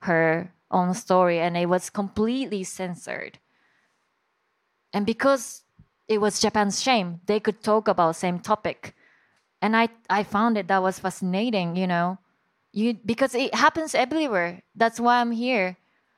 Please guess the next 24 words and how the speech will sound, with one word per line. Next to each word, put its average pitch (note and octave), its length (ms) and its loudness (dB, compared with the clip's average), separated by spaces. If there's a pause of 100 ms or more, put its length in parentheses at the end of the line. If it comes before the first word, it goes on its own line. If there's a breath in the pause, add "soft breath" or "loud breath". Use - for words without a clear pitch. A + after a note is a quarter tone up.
(120)
It A3+ 200 0
happens A#3 480 -2
here A#3 240 0
too. G3 460 -2 (1400)
And G#3 140 0
if A3+ 120 -2
you D4+ 120 0
haven't B3 240 -2
been A3 240 -4
talking A3+ 340 0
about F3+ 220 2
Me F#3+ 160 -2
Too, G#3 240 0
I G#3 100 2
don't A#3 140 2
know, A#3+ 80 2
maybe B3 240 0
there B3 180 4
is A#3+ 80 -2
another A#3 340 2
way A#3 180 4
to A#3+ 120 -8
say A#3+ 400 2
it, D#3 80 -2